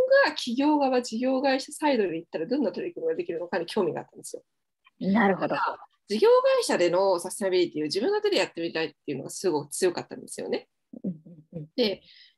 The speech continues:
Speaker 1: 当時、まあ、
Speaker 2: うん。
Speaker 1: 今はちょっと変わってるかもしれないんですけど、当時サステナビリティの枠で採用とかほぼないんですよ、
Speaker 2: うん。
Speaker 1: もちろん。
Speaker 2: いやー、
Speaker 1: で、
Speaker 2: どうやって探すんだって感じでもありそうですね。
Speaker 1: ないじゃないですか、普通に。
Speaker 2: うん。
Speaker 1: で、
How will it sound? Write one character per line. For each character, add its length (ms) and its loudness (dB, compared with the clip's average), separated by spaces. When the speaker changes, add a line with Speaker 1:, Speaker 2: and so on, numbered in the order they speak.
Speaker 1:
当 240 6
時、 400 2
ま 80 0
あ、 40 6
Speaker 2:
う 20 8
ん。 40 8
Speaker 1:
今 180 0
は 120 0
ち 80 0
ょ 40 0
っ 20 -12
と 60 -10
変 100 0
わ 60 -6
っ 20 -20
て 60 -2
る 80 2
か 60 -2
も 60 -4
し 80 -8
れ 60 -2
な 60 -2
い 40 -2
ん 40 -4
で 60 -8
す 80 -16
け 100 -4
ど、 220 -2
当 120 4
時 140 -2
サ 160 -2
ス 60 -2
テ 80 0
ナ 80 2
ビ 80 4
リ 260 2
テ 120 0
ィ 20 4
の 80 4
枠 260 0
で 80 -2
採 240 -2
用 120 2
と 100 -2
か 80 -10
ほ 80 -4
ぼ 80 4
な 160 2
い 80 4
ん 60 2
で 80 -4
す 100 -14
よ、 80 -12
Speaker 2:
う 20 -16
ん。 40 -10
Speaker 1:
も 40 -14
ち 120 -12
ろ 60 -14
ん。 40 -20
Speaker 2:
い 120 -6
や 100 -2
ー、 360 -4
Speaker 1:
で、 80 -4
Speaker 2:
ど 60 0
う 640 -4
や 220 -2
っ 40 -14
て 100 4
探 300 0
す 140 2
ん 80 8
だ 100 6
っ 60 -10
て 80 -10
感 160 -6
じ 80 -10
で 80 0
も 80 -4
あ 40 -8
り 80 -14
そ 120 -6
う 20 -10
で 100 -4
す 60 0
ね。 60 4
Speaker 1:
な 60 8
い 60 8
じ 60 2
ゃ 40 2
な 120 0
い 60 -2
で 100 -4
す 100 -14
か、 160 -14
普 80 -20
通 260 -10
に。 80 -8
Speaker 2:
う 40 -4
ん。 380 -2
Speaker 1:
で、 260 2